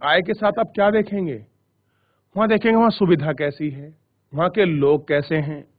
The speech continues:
वहां का वातावरण कैसा है, working environment क्या है, क्या मैं घर कितने दिन में आ सकता हूं,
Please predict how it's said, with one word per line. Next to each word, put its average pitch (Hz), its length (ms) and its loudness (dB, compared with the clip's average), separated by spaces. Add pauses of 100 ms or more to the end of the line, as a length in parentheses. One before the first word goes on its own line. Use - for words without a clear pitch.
वहां 156 140 -6
का 208 140 0
वातावरण 147 600 0
कैसा 151 380 -6
है, 143 280 -12 (500)
working 156 420 0
environment 139 600 -2
क्या 147 140 -2
है, 139 260 -12
क्या 165 200 -10
मैं 180 180 -4
घर 151 220 -4
कितने 135 300 -6
दिन 139 140 -8
में 143 160 -8
आ 143 80 -6
सकता 143 360 -14
हूं, 143 240 -16